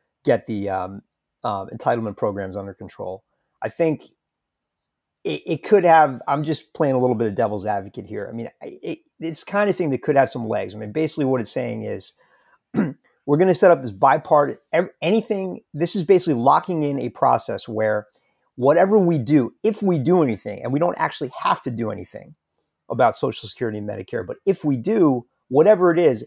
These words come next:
it must be bipartisan. So everybody gets in a room and puts their ideas on the table, and you gotta come up, come out with a majority vote on both sides of the aisle, and then it's fast tracked to the floor. Okay. And then also preemptively,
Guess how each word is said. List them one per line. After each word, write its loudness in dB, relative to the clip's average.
it 0
must 2
be -2
bipartisan. 0
So 0
everybody 4
gets 2
in -2
a 0
room 0
and -10
puts -2
their 2
ideas 2
on 0
the -2
table, -6
and -6
you -4
gotta 4
come -2
up, -2
come -2
out 2
with -4
a -6
majority 2
vote 2
on -6
both 0
sides 2
of -6
the 2
aisle, 0
and -4
then 6
it's -2
fast 2
tracked 0
to -20
the -12
floor. -6
Okay. -4
And -2
then 2
also 4
preemptively, 0